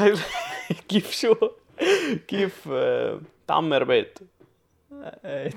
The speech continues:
Speaker 2: أوكي،
Speaker 1: أنا، أوكي.
Speaker 2: كثير تخنتها، بس أوكي.
Speaker 1: إيه، لا، إنه تتعلم، تطلع هيك، تفتح إنه دوكيومنتري، إنه، آه، كيف، أوكي، نوع البلوك هذا كذا.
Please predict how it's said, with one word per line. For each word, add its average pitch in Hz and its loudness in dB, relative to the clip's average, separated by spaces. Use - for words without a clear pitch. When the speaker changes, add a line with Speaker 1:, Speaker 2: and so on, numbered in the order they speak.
Speaker 2:
أوكي، 131 4
Speaker 1:
أنا، 151 6
أوكي. 156 6
Speaker 2:
كثير 156 6
تخنتها، 143 2
بس 139 -4
أوكي. - -8
Speaker 1:
إيه، 190 4
لا، 208 2
إنه 175 -4
تتعلم، 185 2
تطلع - 0
هيك، 190 0
تفتح 170 -8
إنه 151 -2
دوكيومنتري، 151 -2
إنه، 90 -8
آه، 139 -2
كيف، 151 -2
أوكي، 135 0
نوع 127 -2
البلوك 131 2
هذا 135 -2
كذا. 139 0